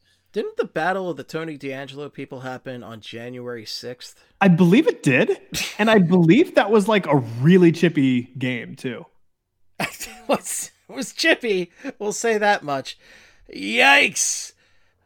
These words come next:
Speaker 1: Oh, boy. Well, at least, you know, we've got our following interests, but they always seem to differ a little bit from our dear friend Sam Carchidi, who has his own <laughs> interests that he's following throughout the playoffs. And,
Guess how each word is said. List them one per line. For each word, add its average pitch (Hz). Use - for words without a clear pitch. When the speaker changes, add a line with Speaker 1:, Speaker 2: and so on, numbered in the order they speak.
Speaker 1:
Oh, 170
boy. 120
Well, 196
at 247
least, 453
you 294
know, 185
we've 214
got 190
our 147
following 160
interests, 165
but 131
they 147
always 139
seem 135
to 120
differ 131
a 123
little 131
bit 131
from 120
our 151
dear 143
friend 135
Sam 143
Carchidi, 139
who 131
has 135
his 139
own 127
<laughs> -
interests 175
that 160
he's 156
following 170
throughout 165
the 165
playoffs. 165
And, 135